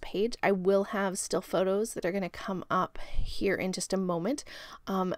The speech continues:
but as I was going, I f-, had forgotten, like I had said earlier, this had little clay pieces of lemons. So I had to, of course, in amongst some of the lemons on the embellishment clusters,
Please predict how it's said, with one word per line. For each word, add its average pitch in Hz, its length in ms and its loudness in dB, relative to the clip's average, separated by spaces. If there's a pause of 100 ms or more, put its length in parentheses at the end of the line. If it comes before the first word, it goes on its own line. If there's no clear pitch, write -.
but 190 160 10
as 233 180 10
I 294 100 8
was 285 180 6
going, 220 360 4
I 208 60 4
f-, - 220 -6
had - 240 2
forgotten, 214 360 6
like 208 140 4
I 208 60 2
had 202 180 0
said 202 260 6
earlier, 185 440 2
this 190 340 -2
had - 320 -4
little 180 260 2
clay 175 400 2
pieces 233 600 -2 (100)
of 190 160 2
lemons. 190 680 0 (580)
So 202 360 8 (120)
I 190 60 0
had 262 420 2
to, 170 200 2
of - 180 0
course, 185 400 2
in 202 220 2
amongst 180 580 2 (180)
some 202 280 2
of 180 160 4
the 151 100 4
lemons 185 680 0
on 180 240 2
the 175 140 -2
embellishment 175 460 -2
clusters, 220 400 -2